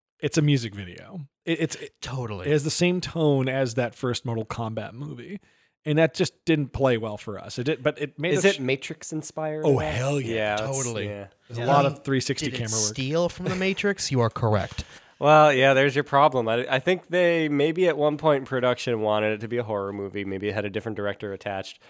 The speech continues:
Speaker 3: And someone said, "It has to be a Matrix thing, 'cause that's what we're doing now."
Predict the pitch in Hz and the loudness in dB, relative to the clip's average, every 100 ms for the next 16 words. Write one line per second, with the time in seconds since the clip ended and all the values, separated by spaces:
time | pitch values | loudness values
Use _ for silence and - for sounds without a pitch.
0 | - - _ 120 120 117 - 135 131 127 | -20 -20 _ 0 2 2 2 2 4 2
1 | - 131 117 113 _ _ 131 127 123 - | 2 2 2 -2 _ _ -2 2 2 0
2 | 120 117 104 95 92 101 - - 101 90 | -2 -2 -2 -4 -6 -10 -12 -12 -10 -10
3 | 95 92 _ _ _ - 113 123 131 123 | -12 -18 _ _ _ -6 0 2 2 0
4 | 123 117 110 92 82 87 | 0 -2 -4 -6 -12 -18